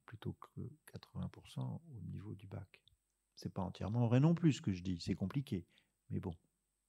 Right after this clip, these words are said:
Donc, on a connu ce phénomène colossal de la massification scolaire,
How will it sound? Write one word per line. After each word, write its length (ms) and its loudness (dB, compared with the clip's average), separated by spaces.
Donc, 180 0
on 100 6
a 100 12
connu 500 10
ce 160 -4
phénomène 680 0
colossal 640 8
de 100 4
la 140 6
massification 800 2
scolaire, 520 0